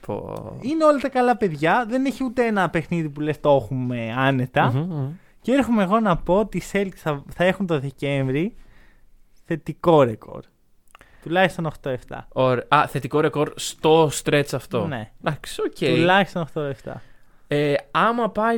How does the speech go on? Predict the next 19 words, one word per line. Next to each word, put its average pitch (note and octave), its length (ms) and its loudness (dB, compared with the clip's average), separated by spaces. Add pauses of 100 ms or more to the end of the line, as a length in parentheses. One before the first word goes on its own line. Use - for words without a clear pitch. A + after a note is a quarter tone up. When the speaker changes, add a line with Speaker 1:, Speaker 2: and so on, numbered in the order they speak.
(140)
Speaker 1:
full G#3 140 0
στραβά, A#2 440 0
βρε G#2+ 160 -8
παιδί D#3+ 160 -2
Speaker 2:
Δεν F#3 80 2
θα F3+ 120 2
Speaker 1:
μου, G#2+ 80 -8
Speaker 2:
πάει. A2+ 160 -8
Speaker 1:
και D3+ 120 -2
έχουν E3+ 200 -2
κάτι F#3 300 4
Speaker 2:
Ε, F3 80 0
hot C4+ 100 8
take, C#4 600 0
hot G#3+ 100 0
Speaker 1:
Ωραία, - 220 6
Speaker 2:
take. - 60 0
Speaker 1:
hot A#3 220 8
take. D#3 180 4